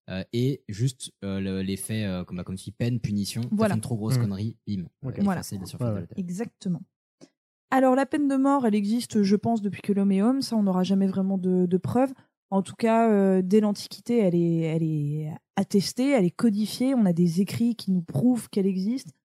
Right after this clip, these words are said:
Speaker 2: Pas que en Europe, elle existe un petit peu partout dans le monde. Et, euh, et, euh, elle peut être appliquée pas seulement parce que, euh, pour cause de meurtre ou assassinat. D'ailleurs, je sais plus si on en avait parlé, mais vous connaissez la différence entre meurtre et assassinat ?
Speaker 1: La préméditation ?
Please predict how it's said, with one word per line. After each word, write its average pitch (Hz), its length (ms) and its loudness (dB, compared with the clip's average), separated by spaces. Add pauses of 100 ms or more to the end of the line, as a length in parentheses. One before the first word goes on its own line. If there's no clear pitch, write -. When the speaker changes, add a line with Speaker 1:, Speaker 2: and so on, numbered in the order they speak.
(340)
Speaker 2:
Pas 214 140 2
que - 120 -4
en 190 140 2
Europe, 185 400 0
elle 170 100 0
existe 180 260 -4
un 175 100 -2
petit - 140 -12
peu 196 80 2
partout 185 320 -4
dans 180 140 -2
le 180 80 0
monde. 214 360 2 (1600)
Et, 220 280 2
euh, 196 400 4 (440)
et, 240 340 4
euh, 196 420 4
elle 202 160 4
peut 220 140 2
être 214 200 0
appliquée 214 340 -2
pas 233 180 -2
seulement 233 520 2
parce 214 320 -2
que, 220 100 -2
euh, 190 540 0 (140)
pour 185 280 -2
cause 214 240 0
de 208 120 4
meurtre 214 460 0
ou 196 40 0
assassinat. 208 540 -2
D'ailleurs, 220 160 0
je - 80 -14
sais 247 60 -6
plus 247 140 -6
si - 120 -6
on 226 40 0
en 208 100 2
avait 190 120 2
parlé, 196 220 0
mais 220 80 2
vous 185 100 -4
connaissez 185 300 -4
la 185 100 0
différence 185 300 -8
entre - 160 -10
meurtre 196 280 -4
et 185 40 -6
assassinat ? 180 460 -4
Speaker 1:
La 196 80 -12
préméditation ? - 580 -8